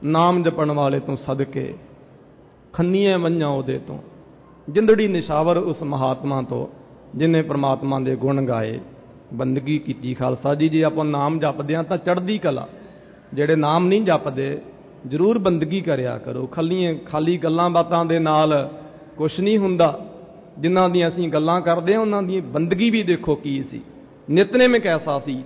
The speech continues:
ਧਰਮੀ ਬੰਦਾ ਹੀ ਧਰਮ ਲਈ ਲੜ ਮਰ ਸਕਦਾ ਜੇ। ਗੱਲਾਂ ਕਰਨ ਵਾਲੇ ਸਿਰਫ ਗੱਲਾਂ ਹੀ ਕਰਦੇ ਹਨ। ਬੰਦਗੀ ਚਾਹੀਦੀ ਸਿੱਖ ਦੇ ਵਿੱਚ, ਨਾਮ ਚਾਹੀਦਾ। ਜਿਹੜੇ ਬੰਦਗੀ ਕਰਦੇ ਮੁਬਾਰਕ, ਜਿਹੜੇ ਨਾਮ ਨਹੀਂ ਜਪਦੇ ਜ਼ਰੂਰ ਨਾਮ ਜਪੋ।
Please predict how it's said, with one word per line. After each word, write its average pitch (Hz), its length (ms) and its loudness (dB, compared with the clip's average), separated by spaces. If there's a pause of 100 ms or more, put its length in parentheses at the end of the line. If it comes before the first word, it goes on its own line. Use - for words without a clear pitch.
ਧਰਮੀ 190 420 4
ਬੰਦਾ 190 400 6
ਹੀ 240 140 2
ਧਰਮ 175 300 2
ਲਈ 175 140 4
ਲੜ 160 280 2
ਮਰ 160 200 0
ਸਕਦਾ 170 460 0
ਜੇ। 175 180 -2 (580)
ਗੱਲਾਂ 175 280 4
ਕਰਨ 160 260 0
ਵਾਲੇ 156 280 2
ਸਿਰਫ 147 260 -6
ਗੱਲਾਂ 147 300 -2
ਹੀ 175 80 -2
ਕਰਦੇ 123 420 -8
ਹਨ। 110 160 -14 (480)
ਬੰਦਗੀ 175 440 0
ਚਾਹੀਦੀ 151 400 -2
ਸਿੱਖ 135 300 -8
ਦੇ 127 140 -6
ਵਿੱਚ, 123 180 -10
ਨਾਮ 139 400 -2
ਚਾਹੀਦਾ। 117 400 -8 (480)
ਜਿਹੜੇ 160 220 4
ਬੰਦਗੀ 160 400 4
ਕਰਦੇ 180 340 2
ਮੁਬਾਰਕ, 170 640 4 (440)
ਜਿਹੜੇ 147 220 2
ਨਾਮ 143 320 2
ਨਹੀਂ 185 160 2
ਜਪਦੇ 151 400 0
ਜ਼ਰੂਰ 185 380 2
ਨਾਮ 170 320 2
ਜਪੋ। 135 460 -4